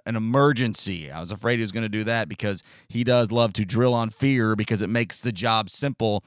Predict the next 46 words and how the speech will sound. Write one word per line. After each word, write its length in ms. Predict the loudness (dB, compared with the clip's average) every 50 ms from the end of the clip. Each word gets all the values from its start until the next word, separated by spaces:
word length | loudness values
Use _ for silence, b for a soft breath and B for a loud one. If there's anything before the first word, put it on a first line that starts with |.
| B B B B
He 160 | -4 -4 -2
still 240 | -2 0 -2 -2 0
did 240 | 0 -2 -4 -2
some 200 | -2 -2 -2 -2
of 60 | -2 -2
that. 260 | 0 0 -2 -2 -4 B B B B B B
All 200 | 4 4 4 4
that 240 | 4 4 2 2 2
kinda 180 | 0 0 0 2
wrapped 320 | 2 2 0 0 0 0
up 160 | 0 0 0 _ b b b b b _ -2
into 220 | 0 0 2 2
one 580 | 0 0 0 0 0 0 0 0 -2 -2 -4 -4 -6
little, 360 | -4 -2 -2 0 -2 -2 -4 -4
uh, 360 | -2 -2 0 0 0 -2 -4 -6 -8 -10 -10
uh, 520 | -8 -8 -8 -8 -6 -4 -4 -2 -2 0
who 120 | 0 2 2
knows 200 | 2 2 2 2
how 100 | 0 0
long 200 | 0 -2 -2 -4
segment 400 | -2 -2 -2 -2 -2 -4 -6 b b b b b
coming 200 | -2 0 2 2
up 120 | 0 0 -2 -2
in 120 | -2 -2
the 60 | -2
third 340 | -2 0 2 2 2 2 0
segment. 360 | -2 -2 -2 -2 -4 -6 -4
So 120 | -4 -2 -2
before 360 | -2 0 6 8 8 8 8
we 100 | 6 2
get 200 | 0 0 0 2
to 80 | 4
all 180 | 4 6 6 4
that, 240 | 2 0 -2 -4 -8 b b b b b
I 80 | -2
wanna 200 | 0 0 0 0
wrap 380 | -2 0 2 4 4 4 4 6
up 220 | 6 6 6 4 0
the 340 | -4 -2 -2 -2 -2 -4 -6
story 500 | -6 -2 0 4 6 6 6 6 4 0
of 340 | 0 0 2 2 0 -2 -2
the 320 | -2 -2 -2 -2 -2 -4
girl 400 | -2 0 2 4 6 6 4 4
who 160 | 2 0 -2
found 460 | -2 0 2 2 4 4 2 2 2
me 300 | 0 0 0 0 0 -2